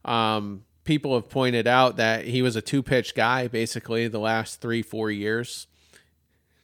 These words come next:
So ho-, hopefully the, the new changeup, you know, gets featured a lot, and, and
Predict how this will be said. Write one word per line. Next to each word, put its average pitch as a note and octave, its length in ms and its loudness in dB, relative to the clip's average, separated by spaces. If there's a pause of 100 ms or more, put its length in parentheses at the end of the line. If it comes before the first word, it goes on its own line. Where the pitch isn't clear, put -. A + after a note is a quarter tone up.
(440)
So G#2+ 680 -2 (680)
ho-, B2+ 260 -2
hopefully C3+ 500 0
the, B2 380 2
the B2 180 -4
new B2+ 280 2
changeup, B2+ 640 0 (1000)
you A#2 200 -6
know, A2 220 0
gets A#2 300 -4
featured C3 400 -4
a A#2+ 60 0
lot, B2 440 0
and, A2+ 400 -4 (560)
and A2+ 840 -4